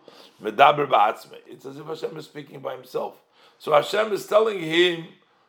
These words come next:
"Shoiv Oshev Elecha," because it's Hashem gonna return. I, I'm going to return,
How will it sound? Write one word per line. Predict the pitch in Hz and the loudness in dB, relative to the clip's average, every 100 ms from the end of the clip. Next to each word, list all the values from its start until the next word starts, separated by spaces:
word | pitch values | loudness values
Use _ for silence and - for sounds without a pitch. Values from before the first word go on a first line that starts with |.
| - | -2
"Shoiv | 165 190 185 | 4 4 6
Oshev | 190 208 208 | 4 4 0
Elecha," | 208 214 247 233 196 196 196 - _ - | -4 -2 0 0 0 0 -2 -8 _ -8
because | 170 170 185 190 151 - _ _ _ _ _ | -6 0 4 4 2 -12 _ _ _ _ _
it's | - 170 | -6 -6
Hashem | 170 170 208 240 | -6 -2 0 2
gonna | 233 196 156 | 2 2 0
return. | 151 147 123 | -4 -4 -2
I, | 110 117 | -2 0
I'm | - 233 220 | 4 4 4
going | 196 196 - | 0 -2 -4
to | 175 | -6
return, | 165 156 - 233 202 | -6 -2 4 4 4